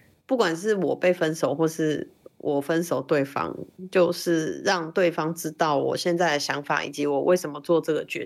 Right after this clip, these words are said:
定。然后，嗯，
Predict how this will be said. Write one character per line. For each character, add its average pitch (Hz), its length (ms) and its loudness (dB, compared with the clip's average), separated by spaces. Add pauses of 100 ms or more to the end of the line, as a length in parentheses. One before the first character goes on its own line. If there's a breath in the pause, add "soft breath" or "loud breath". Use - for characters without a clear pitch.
定。 - 220 -2 (540 loud breath)
然 160 240 0
后， 160 800 0 (140)
嗯， 143 520 0